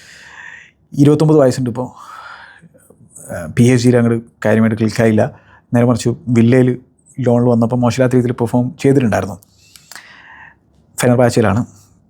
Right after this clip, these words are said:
എന്ത് സംഭവിക്കുന്നത് കാത്തിരുന്ന് കാണാം. ഇനി ബെറ്റിസ്, ബെറ്റിസിനെ സംബന്ധിച്ചിടത്തോളം അവർ finally നമ്മുടെ ആൻ്റണീനെ സൈൻ ചെയ്തിരിക്കുകയാണ്. ആൻ്റണി പറയുന്നത് വെച്ചാൽ, "ഞാൻ ഒറ്റയ്ക്കായിരുന്നു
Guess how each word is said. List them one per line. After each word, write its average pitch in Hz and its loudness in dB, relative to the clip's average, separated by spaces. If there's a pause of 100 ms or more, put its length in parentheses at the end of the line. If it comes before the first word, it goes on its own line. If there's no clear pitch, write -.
എന്ത് 107 -6
സംഭവിക്കുന്നത് 98 -2
കാത്തിരുന്ന് 90 -6
കാണാം. 95 -2 (380)
ഇനി 156 4 (920)
ബെറ്റിസ്, 151 -2
ബെറ്റിസിനെ 147 0
സംബന്ധിച്ചിടത്തോളം 110 -2 (840)
അവർ 127 2 (600)
finally 107 -4 (500)
നമ്മുടെ 110 0 (680)
ആൻ്റണീനെ 110 -2
സൈൻ 104 -2
ചെയ്തിരിക്കുകയാണ്. 98 -4 (340)
ആൻ്റണി 107 0
പറയുന്നത് 117 0
വെച്ചാൽ, 113 -2 (640)
"ഞാൻ 113 2 (400)
ഒറ്റയ്ക്കായിരുന്നു 113 0